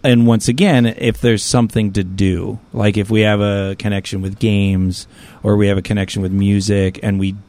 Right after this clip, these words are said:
do something, not that we s-, I have no desire. I don't have a single person in my life that I can think of other than, like, what,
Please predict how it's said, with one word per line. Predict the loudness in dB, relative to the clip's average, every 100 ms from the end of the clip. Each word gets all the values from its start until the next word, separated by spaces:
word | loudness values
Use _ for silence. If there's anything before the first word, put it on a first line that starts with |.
| _ _
do | 4 8 8 8 6 4
something, | 0 2 2 0 -4 -6 -12 -20 -8 0
not | 2 2 2
that | 2
we | 2
s-, | 0 -2 -2
I | 0
have | 2 2
no | 2 4 4 4
desire. | 2 2 2 2 0 -4 -10 -8
I | 0
don't | 2 4
have | 2
a | 0
single | 0 2 2
person | 2 2 2 2
in | 2
my | 2
life | 0 0 0 -2
that | -2
I | -2
can | -2 -4
think | -2 -2 -2
of | -2 -2 -6 -14 -20 -20 -6
other | 2 4 4
than, | 2 2 0
like, | 0 -2 -4 -4
what, | -4